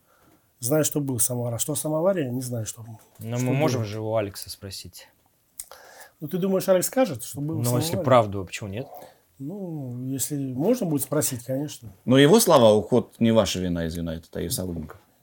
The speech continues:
Speaker 1: Чего?
Speaker 3: Он говорит: «То, что вы ушли из Юнайтед, не, не ваша вина, а Исауленко».
Speaker 1: Ну, знаете, как,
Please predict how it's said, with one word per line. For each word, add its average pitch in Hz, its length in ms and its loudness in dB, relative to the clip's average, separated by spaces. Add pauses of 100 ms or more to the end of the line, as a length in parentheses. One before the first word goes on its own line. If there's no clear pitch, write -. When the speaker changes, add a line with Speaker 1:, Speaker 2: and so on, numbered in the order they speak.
(640)
Speaker 1:
Чего? 175 300 -8 (420)
Speaker 3:
Он - 80 -10
говорит: 98 200 -2
«То, 110 100 0
что - 100 -2
вы 113 140 2
ушли 120 260 4
из 98 140 2
Юнайтед, 123 400 2
не, 113 240 4
не 110 120 2
ваша 151 300 6
вина, 101 320 2
а 85 100 -2
Исауленко». 98 600 2 (540)
Speaker 1:
Ну, 247 1200 4 (180)
знаете, 151 960 -4
как, - 400 -2